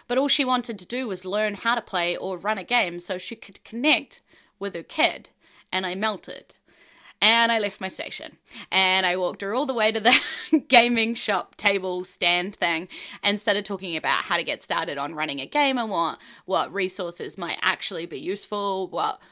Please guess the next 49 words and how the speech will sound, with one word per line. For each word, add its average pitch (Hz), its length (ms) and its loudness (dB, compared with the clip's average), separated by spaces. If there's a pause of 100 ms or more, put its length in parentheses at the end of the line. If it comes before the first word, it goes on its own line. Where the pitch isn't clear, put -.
(160)
what 202 280 -2
D 208 160 -4
and 202 100 -4
D 185 240 -2
offers 196 360 0
that - 180 -8
isn't 208 300 -6
actually 202 520 -4
needed 262 640 -2
to 285 120 -4
begin 269 380 -2
with 269 260 -2
to - 100 -14
try - 180 -10
and 196 180 -8
save 196 260 -2
her 190 120 -4
some 156 260 -12
money. 214 420 -4 (140)
Um, 170 520 -4 (720)
and 185 420 2
I 190 80 0
gave 202 220 4
her 202 140 -4
every 220 360 0
free 214 340 -6
website 185 540 -2
resource 190 460 -4
I 175 80 -8
could - 200 -18
think 220 240 -2
of. 220 340 4
I 170 100 -4
even 214 260 -4
actually 180 360 -6
gave 196 400 4
her 190 160 0
the 170 100 -8
P 190 200 -6
D 170 160 -2
F 170 80 -6
straight 170 300 -4
out 170 160 2
of 160 80 -8
my 139 120 -8
folder, 170 560 -4 (400)
um, 180 360 4
on 170 260 -2
my, 170 380 2